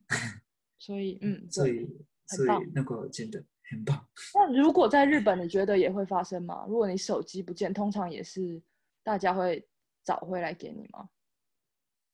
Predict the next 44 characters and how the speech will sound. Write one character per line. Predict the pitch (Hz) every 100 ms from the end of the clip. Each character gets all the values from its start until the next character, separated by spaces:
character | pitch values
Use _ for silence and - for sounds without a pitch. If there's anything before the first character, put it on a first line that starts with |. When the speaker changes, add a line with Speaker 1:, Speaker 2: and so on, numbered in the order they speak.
| -
Speaker 1:
嗯。 | 135 - - _ _ _ -
Speaker 2:
对， | 156 123 131 147 285 - 143 - -
OK， | 196 196 185
Speaker 1:
<laughs> |
在 | 180 160
日 | 156
本 | 147 120
的 | 117
话 | 113 - -
也 | - 120 113 -
会。 | 113 110 _ _ _ _ _
Speaker 2:
那 | 208
嗯， | 196 190 190 _ _ _ 196 196
我 |
跟 | 240 311
你 |
说， | 233 240 233
我 | 226
有 | 262 -
一 | 190
次 | - - 254
啊， | 208 170 170 196 - _ - - _ _ _ _
呃， | - 214 196 196 -
掉 | 320 247 196
了， | 170 - 196 -
呃， | 214 202 190 185 175
我 | - 185
的 | 185
钱 | 185 - 202 170
包， | 185 196 196
因 | 247
为 | 233
我 | 185
骑 | 165 - 185
脚 | 185 165
踏 | 170 190
车 | 190 190
的 | 175
时 | -
候 | 175 185 -
就 | 202
放 | 196 254 185
在 | 180
我 | 180